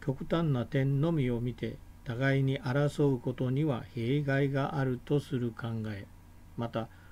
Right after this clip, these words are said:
抽象的概念によって物事を考えるよりは、すべてを実際的に取り扱おうとする福沢の平素の態度などとも関係があろう。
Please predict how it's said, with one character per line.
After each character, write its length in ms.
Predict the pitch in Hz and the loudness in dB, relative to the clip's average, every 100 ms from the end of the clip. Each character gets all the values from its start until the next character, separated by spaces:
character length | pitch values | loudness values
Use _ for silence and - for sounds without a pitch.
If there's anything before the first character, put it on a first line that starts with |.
| - | -16
抽 260 | - 143 147 | 0 2 4
象 200 | 147 143 | 4 2
的 440 | 139 135 139 127 - - - | 2 -2 0 -2 -4 -10 -4
概 240 | 131 135 | 0 2
念 240 | 120 117 | 2 0
に 120 | 117 120 | -2 -2
よ 100 | 123 | -4
っ 40 | |
て 280 | - 147 147 | -2 0 2
物 280 | 127 135 139 | 0 0 2
事 300 | 143 139 120 | 0 0 -2
を 60 | |
考 340 | - 135 139 139 143 | -2 -2 0 2 2
え 140 | 139 | 2
る 160 | 131 - | 0 -4
よ 160 | - 147 | 0 2
り 140 | 135 | 2
は、 200 | 110 135 - - - - | -2 -4 -6 -16 -20 -18
す 180 | - 175 | -4 2
べ 180 | 147 | 2
て 180 | 110 156 | 2 4
を 160 | 147 113 | 4 2
実 280 | 123 135 - | 0 0 4
際 180 | 175 | 4
的 300 | 160 165 156 | 4 2 4
に 180 | 151 147 - - | 4 2 -2 -16
取 220 | - 139 156 | 0 4 4
り 60 | 151 | 4
扱 480 | 135 143 - 147 | 0 0 0 4
お 160 | 147 147 | 6 4
う 60 | 123 | 2
と 180 | 131 113 | -2 -4
す 160 | - | -4
る 200 | 127 131 - - - | -2 -4 -6 -18 -18
福 240 | - - | -8 -2
沢 320 | 131 127 120 113 | 2 4 2 0
の 240 | 120 120 - - | -2 -4 -10 0
平 260 | 185 131 | 4 4
素 200 | 110 160 | 2 0
の 120 | 139 | 0
態 320 | 107 - 120 107 | -2 -2 -2 -2
度 180 | 110 - - - - | -6 -8 -18 -20 -6
な 140 | 135 127 | -2 0
ど 140 | 117 | 0
と 120 | 156 | 0
も 120 | 147 | 0
関 260 | 120 123 120 | 0 -2 0
係 160 | 120 120 | 0 0
が 160 | 127 | 0
あ 40 | 104 | -2
ろ 100 | |
う。 40 | 95 | -8